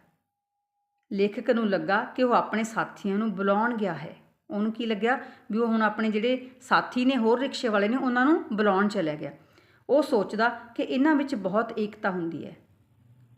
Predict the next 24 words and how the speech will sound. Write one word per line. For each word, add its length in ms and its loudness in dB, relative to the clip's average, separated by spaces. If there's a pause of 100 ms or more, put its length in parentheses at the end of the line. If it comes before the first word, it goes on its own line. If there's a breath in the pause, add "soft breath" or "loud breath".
ਏਕਤਾ 380 0
ਦਾ 100 2
ਹੋਣਾ 360 0
ਕਿ 160 0
ਇਹ 280 2
ਇਕੱਠੇ 500 -2
ਮਿਲ 200 4
ਕੇ 160 2
ਰਹਿੰਦੇ 260 0
ਨੇ। 120 -4 (1700 soft breath)
ਲੇਖਕ 220 2
ਦੀ 180 0
ਪਤਨੀ 340 -2
ਮੁੜ 240 4
ਬੂਹੇ 320 4
ਵਿੱਚ 320 -2
ਆ 160 4
ਕੇ 160 -6
ਖੜੀ 320 -2
ਹੋ 160 -4
ਗਈ 120 -6
ਤੇ 140 -6
ਕਹਿਣ 340 -2
ਲੱਗੀ, 300 -8